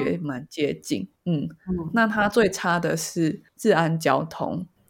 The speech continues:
Speaker 2: 哦。
Speaker 1: 嗯，看起来可能只有，嗯，八七percent的达成率，
Speaker 2: 哦。
Speaker 1: 对。然后其他社福医疗、数位科技跟文化教育应该都是落后的。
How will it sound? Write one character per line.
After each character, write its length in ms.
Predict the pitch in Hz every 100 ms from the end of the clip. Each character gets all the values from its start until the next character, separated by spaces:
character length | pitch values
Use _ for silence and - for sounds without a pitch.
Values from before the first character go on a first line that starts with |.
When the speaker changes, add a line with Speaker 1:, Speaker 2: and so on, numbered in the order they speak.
| _ _
Speaker 2:
哦。 640 | - 170 - 151 185 202 208
Speaker 1:
嗯， 220 | 165 - - _
看 220 | - 208
起 100 | 185
来 120 | 156
可 100 | -
能 180 | 139 143
只 140 | 156 127
有， 300 | 113 - - _ -
嗯， 640 | - 78 - - - 185 175 _
八 360 | - 131 131 143 _ -
七 240 | - 147
percent 480 | 139 - - - 175 - _ -
的 120 | 135
达 180 | 139 -
成 260 | - 170 143
率， 240 | 135 165
Speaker 2:
哦。 120 | - -
Speaker 1:
对。 260 | 143 - - _ -
然 140 | 143
后 480 | 139 156 147 143 - - -
其 160 | 170
他 240 | 160 165 160
社 220 | 175 165
福 200 | 165 147
医 80 | 151
疗、 260 | 143 113
数 220 | 143 - 151
位 100 | 147
科 180 | 151
技 240 | 143 147 139
跟 180 | 139 139
文 140 | 143
化 180 | 143 135
教 220 | - -
育 120 | -
应 60 | 147
该 220 | 147 143
都 240 | 143 135
是 180 | 135 143
落 200 | 135 120
后 340 | - - - -
的。 180 | -